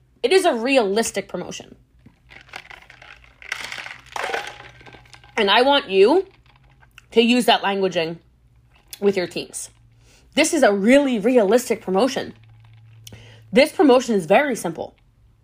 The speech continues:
I, I don't know about you guys, but, like, sometimes when I see twenty-five boxes, I'm like, "I'm gonna have a, I'm gonna break out in hives." <laughs> Like, are you kidding me? Woo! Now, three, three Smart Chip customers, I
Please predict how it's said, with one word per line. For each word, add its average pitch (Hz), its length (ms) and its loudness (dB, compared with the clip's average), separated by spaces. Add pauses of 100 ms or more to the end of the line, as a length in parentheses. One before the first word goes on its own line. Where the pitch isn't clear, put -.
(340)
I, 262 340 0
I 233 120 -2
don't 359 100 0
know 285 60 -2
about 180 200 2
you 262 140 -2
guys, 170 260 0
but, - 140 -12
like, 156 320 -2 (260)
sometimes 254 400 -4
when 180 80 -6
I 214 60 -4
see 226 180 -8
twenty-five 202 540 -2
boxes, 196 420 -2
I'm 160 100 -6
like, 151 220 -4
"I'm 285 220 0
gonna 170 160 -2
have 156 180 0
a, 127 260 -6
I'm 214 120 -6
gonna 392 100 -8
break 147 240 -6
out - 180 -10
in 175 100 -12
hives." 202 560 -4
<laughs> - 0 -
Like, 180 180 -6
are 180 80 -6
you 175 120 -8
kidding 220 300 0
me? 508 180 2 (1200)
Woo! 605 440 6 (640)
Now, 180 220 -12
three, 285 500 -8 (1800)
three 427 180 -2
Smart 320 280 -6
Chip - 120 -14
customers, 170 680 -12 (380)
I 453 200 -4